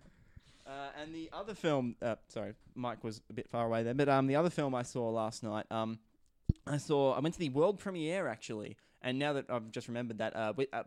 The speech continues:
we went to the Australian premiere of Upgrade. That was the first time it's played in Australia, but I went to the world premiere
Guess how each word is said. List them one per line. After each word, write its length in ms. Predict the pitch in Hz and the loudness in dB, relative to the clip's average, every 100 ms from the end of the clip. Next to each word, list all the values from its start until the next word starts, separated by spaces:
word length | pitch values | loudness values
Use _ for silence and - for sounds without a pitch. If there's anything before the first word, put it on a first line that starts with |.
| 123 | -4
we 100 | 131 | -4
went 160 | 123 | -4
to 40 | 120 | -6
the 80 | 117 | -6
Australian 520 | 110 127 131 123 113 | -6 -6 -4 -6 -8
premiere 320 | 117 113 110 | -10 -8 -8
of 80 | 101 | -6
Upgrade. 440 | 123 - 107 101 | -8 -6 -8 -6
That 120 | 104 | -10
was 100 | 117 | -10
the 60 | 110 | -10
first 220 | 110 107 | -10 -10
time 140 | 110 107 | -10 -12
it's 120 | - | -12
played 200 | - 107 | -10 -8
in 60 | 104 | -10
Australia, 380 | - 107 113 | -10 -8 -8
but 100 | 117 | -4
I 40 | 127 | -4
went 160 | 143 131 | -4 -4
to 160 | 131 | -4
the 140 | 123 120 | -4 -6
world 480 | 110 135 160 143 | -4 -2 -2 -4
premiere 520 | - 131 113 107 98 | -8 -8 -6 -6 -8